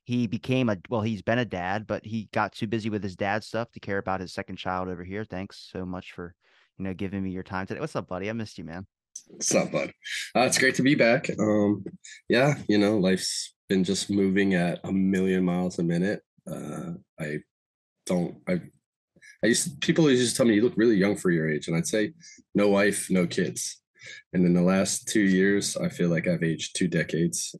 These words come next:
Speaker 2: Um, I don't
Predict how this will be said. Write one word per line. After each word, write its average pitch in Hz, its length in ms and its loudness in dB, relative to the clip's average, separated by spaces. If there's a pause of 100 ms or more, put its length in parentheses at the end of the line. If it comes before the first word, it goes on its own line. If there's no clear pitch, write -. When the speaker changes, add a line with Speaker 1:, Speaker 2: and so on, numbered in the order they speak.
(100)
Speaker 2:
Um, 64 420 -6 (840)
I 175 120 2 (480)
don't 87 400 4